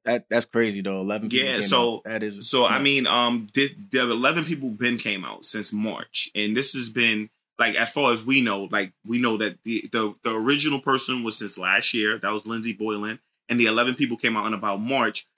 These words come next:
Speaker 2: Then he passed the whole weed law, and we forgot about it for a few months.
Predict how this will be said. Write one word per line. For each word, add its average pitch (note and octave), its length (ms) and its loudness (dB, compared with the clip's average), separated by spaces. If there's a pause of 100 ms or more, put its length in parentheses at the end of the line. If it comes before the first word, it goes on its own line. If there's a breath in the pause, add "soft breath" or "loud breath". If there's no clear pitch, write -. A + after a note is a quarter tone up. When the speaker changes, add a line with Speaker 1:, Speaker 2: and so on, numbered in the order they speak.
(120)
Speaker 2:
Then B2+ 340 2
he A#2 420 -2
passed A2+ 300 2
the A#2 80 -6
whole A2 400 -2
weed B2+ 480 0
law, G#2+ 380 -4 (260)
and A#2+ 240 2
we B2 80 0
forgot C3+ 400 0
about A2+ 240 4
it G#2 80 -6
for G#2+ 140 -6
a G#2 40 -4
few A2 200 -2
months. G#2 320 -6